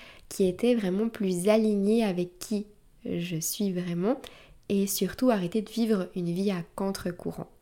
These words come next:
Mais il y avait deux gros éléments qui me bloquaient. En fait, c'était deux grosses questions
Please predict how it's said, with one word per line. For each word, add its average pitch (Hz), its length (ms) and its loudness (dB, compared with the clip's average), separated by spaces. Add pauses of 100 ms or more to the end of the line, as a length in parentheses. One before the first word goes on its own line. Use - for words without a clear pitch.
(120)
Mais 262 280 10
il 262 60 8
y - 20 10
avait 208 160 6
deux 269 280 4
gros 277 500 6
éléments 220 580 6
qui 247 200 0
me 220 100 4
bloquaient. 208 420 2
En 170 60 -4
fait, 285 220 4
c'était 196 200 0
deux 208 200 4
grosses 226 420 4
questions 208 480 0